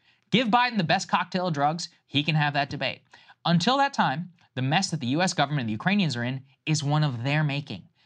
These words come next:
The only thing they rely on is controlling of the narrative and the media,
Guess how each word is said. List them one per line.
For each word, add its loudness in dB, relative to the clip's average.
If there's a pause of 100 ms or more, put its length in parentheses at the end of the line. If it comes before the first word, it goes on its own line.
(180)
The -2
only 0
thing 0
they 2
rely 0
on -2
is -6
controlling -4
of -10
the -14
narrative -2
and 2
the 2
media, -2